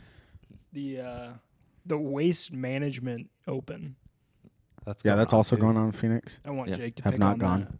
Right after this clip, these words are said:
Speaker 1: that. Uh,
Speaker 4: Are you going to
Speaker 3: Yeah,
Speaker 4: anything
Speaker 3: Jake's
Speaker 4: for
Speaker 3: a
Speaker 4: that?
Speaker 3: No, so, uh, we, I had an opportunity to go today. Um, I have a friend who had, like, free tickets.
Speaker 2: Ooh.
Speaker 3: Um,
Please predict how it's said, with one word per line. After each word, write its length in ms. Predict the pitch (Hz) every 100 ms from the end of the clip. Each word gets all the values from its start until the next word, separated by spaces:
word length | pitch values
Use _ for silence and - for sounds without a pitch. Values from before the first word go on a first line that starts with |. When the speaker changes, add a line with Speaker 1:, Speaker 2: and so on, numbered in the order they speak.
| -
Speaker 1:
that. 60 | -
Uh, 40 | - _ - _ _ _ _ -
Speaker 4:
Are 60 |
you 100 | 101
going 220 | 98 98 107
to 60 |
Speaker 3:
Yeah, 40 | 113
Speaker 4:
anything 200 | 113 151
Speaker 3:
Jake's 120 | 117
Speaker 4:
for 60 |
Speaker 3:
a 20 | 180
Speaker 4:
that? 160 | 120 - _ _ _ _ - - _ _ _
Speaker 3:
No, 140 | 143 139
so, 340 | - 139 123 104
uh, 140 | 110 110
we, 200 | 135 135 127
I 140 | 127
had 120 | 151
an 60 | 165
opportunity 400 | 147 - 147 135
to 40 | 123
go 100 | 123
today. 480 | 113 107 101 107 104 _
Um, 440 | 120 117 107 95 92
I 40 |
have 100 | 104
a 60 | 107
friend 400 | - 110 104 104
who 100 | 104
had, 140 | 98 95
like, 140 | 95
free 220 | - 107
tickets. 600 | - 101 - 98 - - -
Speaker 2:
Ooh. 100 | 135
Speaker 3:
Um, 560 | 110 90 85 71 55